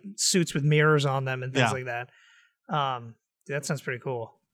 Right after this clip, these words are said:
Speaker 2: Yeah.
Speaker 1: Like, I, I feel like I need to go to more, more rap show. Like, I, I remember watching videos of that tour that Kanye West did, where, like, the stage was suspended from the ceiling.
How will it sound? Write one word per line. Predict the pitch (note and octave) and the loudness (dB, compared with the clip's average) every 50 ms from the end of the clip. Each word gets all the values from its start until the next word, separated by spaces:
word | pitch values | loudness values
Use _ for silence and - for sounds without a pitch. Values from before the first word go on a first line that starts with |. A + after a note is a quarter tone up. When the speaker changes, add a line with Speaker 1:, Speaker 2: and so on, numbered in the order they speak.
| _ - - _ _ _ _ _ | _ -20 -20 _ _ _ _ _
Speaker 2:
Yeah. | C3 F#3+ | -8 -2
Speaker 1:
Like, | F3+ E3 E3 | 0 2 2
I, | D#3 - - E3+ | 4 4 4 4
I | F#3 | 4
feel | - - C#4+ | 4 4 6
like | C4 A3 | 6 6
I | A3 | 6
need | A3+ A3+ A3+ | 6 6 4
to | G3+ | 4
go | F#3 G#3 G3+ | 4 4 4
to | F#3+ | 4
more, | F3+ F3 F3 E3 D#3+ D#3 - _ _ _ _ _ _ _ _ _ _ _ _ | 4 4 2 2 2 0 -4 _ _ _ _ _ _ _ _ _ _ _ _
more | F#3+ E3 E3 D#3 | -4 -2 0 0
rap | D3+ D3+ D#3+ | 0 -2 -4
show. | - - F3 | -6 -4 0
Like, | E3 F3 D#3+ - - | 0 0 0 0 0
I, | - F#3+ | 0 2
I | G3+ F#3+ | 4 6
remember | G3+ A#3 B3+ A#3+ G#3+ G3+ | 6 6 6 6 8 8
watching | F#3+ G3+ G3 - F#3 E3+ | 8 6 6 4 2 2
videos | D#3 F3 F3+ F#3 E3 D3+ | 4 6 6 4 4 4
of | D#3 D3+ | 4 2
that | C#3+ C#3+ - _ _ _ _ _ _ - _ _ _ _ _ _ | 2 2 0 _ _ _ _ _ _ -20 _ _ _ _ _ _
tour | - F3 F3 F3 F3 | 0 2 4 4 4
that | D3 C3 - | 2 -2 -2
Kanye | - F#3 F3 E3+ E3+ D#3+ D3 C#3 | 0 2 4 6 6 4 4 4
West | C#3 C#3+ D#3 D#3 - - | 4 2 2 2 2 2
did, | - F3+ F3 D#3+ | 2 2 4 4
where, | D#3 D#3 D3+ | 4 4 4
like, | C#3+ D3 D3 | 4 2 2
the | - E3+ | 0 0
stage | C#3+ - - - F3 E3 F3 F3+ D#3+ | 0 0 0 2 4 4 4 2 2
was | E3 E3+ D3+ | 2 2 2
suspended | - - F3+ - - - - - D#3+ E3 F3 E3+ E3+ E3 | 2 2 2 2 2 2 4 4 4 4 4 2 0 0
from | - G3+ F3+ F3 | 0 2 4 4
the | F3+ | 4
ceiling. | - - - - E3 D#3+ D#3+ E3+ F#3 G3 F#3 | 4 4 4 4 4 4 4 4 4 2 2